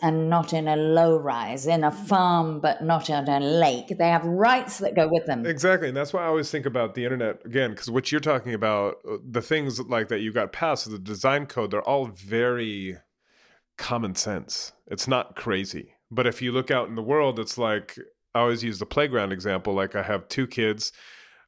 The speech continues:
Speaker 2: My older son goes to the bigger playground. My younger son goes to the smaller playground, because there's a recognition that they're able to do different things.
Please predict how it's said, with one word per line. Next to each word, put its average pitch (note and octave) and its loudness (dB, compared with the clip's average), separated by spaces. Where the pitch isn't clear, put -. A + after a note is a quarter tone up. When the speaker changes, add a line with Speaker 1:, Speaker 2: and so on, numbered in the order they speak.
Speaker 2:
My B2+ 0
older B2+ 2
son C3+ -2
goes A#2+ 0
to - -10
the A2+ -6
bigger G#2 -2
playground. A2+ -2
My A2 0
younger G2 -2
son G#2 -6
goes G#2 -4
to B2+ -4
the A#2+ -6
smaller C3+ 0
playground, A#1+ -8
because G2+ -6
there's G#2 -6
a G#2+ -2
recognition B2 -2
that A#2+ 2
they're A#2+ 4
able A#2+ 0
to B2+ -4
do A2+ 0
different G2+ -4
things. - -14